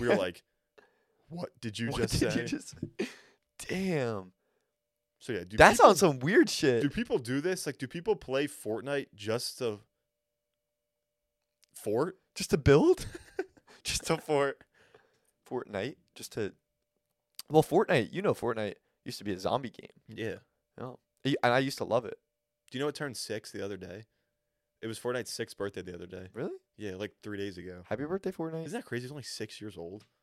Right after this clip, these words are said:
Speaker 2: Yeah, it's absurd.
Speaker 1: But to also think about that was six years ago
Speaker 2: Yeah.
Speaker 1: is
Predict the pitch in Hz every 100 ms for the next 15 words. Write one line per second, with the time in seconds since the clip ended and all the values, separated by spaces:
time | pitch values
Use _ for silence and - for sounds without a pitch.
0 | _ - 90 - 60 - - - - 131
1 | 127 131 110 117 117 107 98 - 113 -
2 | 87 90 95 101 110 117 113 _ _ _
3 | _ - 101